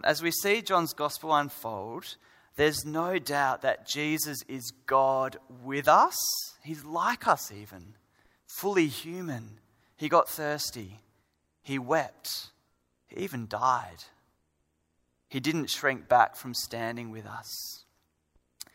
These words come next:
Yet it's also very clear that he was distinct. He was God with us. One branch of psychology defines maturity as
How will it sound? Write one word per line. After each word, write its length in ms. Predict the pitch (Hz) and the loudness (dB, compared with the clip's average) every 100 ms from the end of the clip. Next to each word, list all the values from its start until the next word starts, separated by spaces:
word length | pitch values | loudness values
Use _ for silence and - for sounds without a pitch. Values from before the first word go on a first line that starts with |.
| _ - _ - | _ -20 _ -6
Yet 180 | 127 127 | 0 2
it's 160 | - | 2
also 340 | 139 147 143 127 | 0 -2 -2 -4
very 460 | 110 123 135 139 | -2 0 2 0
clear 340 | 139 - 117 107 | -6 -10 -10 -2
that 200 | 107 - | -2 -2
he 200 | 135 131 | -6 -8
was 460 | 117 110 107 - - _ | -6 -6 -6 -10 -12 _
distinct. 920 | - 110 - - 110 98 - - - - _ _ _ | -12 -8 -8 -8 -10 -10 -12 -10 -10 -12 _ _ _
He 180 | 147 151 | -2 0
was 340 | 139 131 - - _ _ - | 0 -2 -4 -10 _ _ 0
God 540 | 120 113 117 104 98 - | 4 6 4 0 -8 -16
with 180 | 110 104 | -16 -10
us. 540 | 107 123 - - - - _ _ _ _ _ _ _ _ _ _ _ _ _ _ _ _ _ | -8 -6 -6 -6 -8 -12 _ _ _ _ _ _ _ _ _ _ _ _ _ _ _ _ _
One 300 | - 160 165 | 6 8 8
branch 340 | 147 143 135 | 6 4 4
of 80 | 147 | -2
psychology 880 | - 135 127 - 131 135 143 131 135 | 4 8 8 4 -6 -2 -2 -2 -6
defines 640 | 131 - 131 127 123 - - | -6 2 4 4 2 -6 -8
maturity 1160 | 127 135 127 - - 135 131 151 180 196 311 381 - | -8 -6 -4 -4 -4 0 2 2 2 -2 -2 -2 6
as 440 | 120 104 127 262 | 6 8 2 0